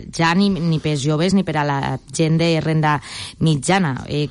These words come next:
quins són els grups que vostè veu que són els més afectats? I això, com ha avançat, com ha anat avançant, eh, evolucionant la problemàtica d'eixe accés? Perquè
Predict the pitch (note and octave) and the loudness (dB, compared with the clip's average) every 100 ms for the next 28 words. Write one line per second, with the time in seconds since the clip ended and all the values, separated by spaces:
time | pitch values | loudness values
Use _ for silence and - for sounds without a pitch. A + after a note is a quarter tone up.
0 | - - A3+ A#3+ - B3+ B3 A3 D3+ G#3 | -8 0 2 2 2 2 2 0 0 0
1 | C#4 - G3 D#3+ D#3+ - F3+ F3+ E3+ F3 | 0 -4 -4 -4 -4 -4 -2 0 -2 -4
2 | - F3 E3 F3 F3 E3+ - E3 F#3+ B3 | -2 -2 0 0 0 -2 -4 -4 -2 -2
3 | - - - - F3+ - A#3+ F#3+ F#3 F#3+ | -4 -14 -10 0 2 2 0 0 0 0
4 | F#3+ F3+ F#3+ F#3 F3+ F3+ F3+ F3+ G3 F#3+ | 0 -2 -2 -2 -2 0 0 0 0 0
5 | - F#3 F#3 F#3+ F3+ E3+ D#3+ D3+ D#3+ E3 | 0 0 2 2 2 0 -2 -2 0 -2
6 | D3 D#3 D#3+ F#3 F3+ E3+ D#3+ D#3 F3 F3+ | -2 -2 0 0 0 0 0 -2 0 0
7 | - D#3+ - A3+ - C#3 - C#3 | 0 -4 -2 -4 -2 -6 -2 -4